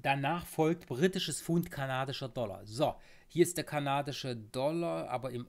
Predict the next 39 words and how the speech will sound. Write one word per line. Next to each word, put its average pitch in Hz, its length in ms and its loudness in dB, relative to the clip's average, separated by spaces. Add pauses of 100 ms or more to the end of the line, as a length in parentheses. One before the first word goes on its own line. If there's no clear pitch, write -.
(100)
Euro. 160 420 -4
So, 127 200 -2
U-S-Dollar, 131 720 -4 (260)
japanischer 127 460 -6
Yen 117 200 -4
machen 120 200 -6
wir 110 80 -8
gleich. 117 600 -4
Nein, 120 160 -4
U-S-Dollar, 131 380 -4
japanischer 127 460 -2
Yen 127 120 -2
suchen 123 220 -4
wir 123 60 -2
hier. 110 140 -4 (120)
Da 135 140 0
ist 151 100 -2
er. 131 160 -4 (280)
So, 131 260 10 (260)
im 220 180 8
fünfzehn-Minuten-Chart, 208 1080 2
wir 170 80 -4
gucken 202 240 -6
erstmal 165 240 -6
kurz 170 240 -4
auf - 220 -6
den 127 180 -2
Tag, 170 360 4 (360)
ähm, 143 420 4
und 135 160 -4
hier 160 220 2
sehen 147 260 2
wir 147 140 0
eine 131 320 -2
Konsolidierung 143 920 0
auf 139 280 -6
einem 123 200 -4
sehr, 127 420 -2
sehr 127 320 -2